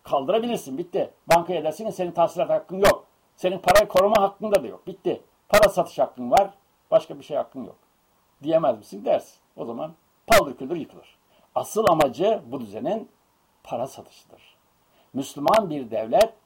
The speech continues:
faiz yoluyla para satışından çıkar sağlayan bir düzene asla ve asla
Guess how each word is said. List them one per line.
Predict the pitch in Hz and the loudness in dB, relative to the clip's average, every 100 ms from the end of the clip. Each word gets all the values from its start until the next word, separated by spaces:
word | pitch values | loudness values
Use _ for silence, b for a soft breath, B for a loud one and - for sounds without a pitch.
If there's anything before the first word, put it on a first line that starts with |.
| _ _ | _ _
faiz | - 131 135 170 220 139 | -2 4 4 4 -2 -6
yoluyla | 117 104 95 | -6 -8 -10
para | - 156 202 | 0 4 4
satışından | - 120 - 107 98 107 - | 2 -12 -14 -16 -14 -14 -16
çıkar | - 196 | 2 2
sağlayan | 175 135 110 104 104 | 2 -2 -2 -4 -2
bir | 175 170 | -2 -2
düzene | 120 117 127 208 208 b b b _ | -6 -4 4 6 4 b b b _
asla | 214 247 - 160 135 120 | 4 4 -4 2 4 4
ve | 117 | 0
asla | - 208 - 151 196 | 4 2 2 4 4